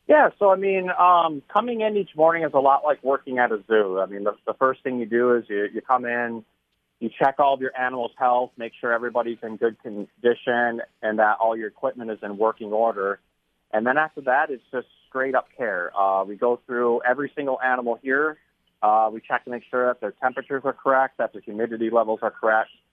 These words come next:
We top off, uh, waters that need it and change out waters as needed. We top off everybody's food. Uh, we have feeding regiments for a lot of our animals 'cause some of them get different diets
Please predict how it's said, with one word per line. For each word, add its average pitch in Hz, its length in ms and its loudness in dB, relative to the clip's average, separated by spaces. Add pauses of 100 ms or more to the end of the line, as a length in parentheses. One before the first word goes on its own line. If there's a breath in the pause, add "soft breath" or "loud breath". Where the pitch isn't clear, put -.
(240)
We 104 100 -12
top 117 340 0
off, 117 280 2
uh, 104 300 0
waters 123 420 0
that 131 200 -2
need 127 240 -4
it 123 140 0
and 113 100 -20
change 107 280 -8
out 123 220 2
waters 123 380 0
as 117 180 -6
needed. 120 480 -4
We 107 80 -14
top 110 320 0
off 113 260 0
everybody's 110 460 -6 (100)
food. 131 400 -2 (560)
Uh, 101 200 2
we 120 100 -8
have 123 240 0
feeding 135 300 -8
regiments 139 520 -2 (140)
for 139 160 2
a 135 40 0
lot 127 220 0
of 127 80 -4
our 135 140 -2
animals 131 440 -2
'cause 113 220 -10
some 117 120 0
of 117 80 -6
them 117 120 -8
get 110 180 -4
different 110 280 -6
diets 120 360 0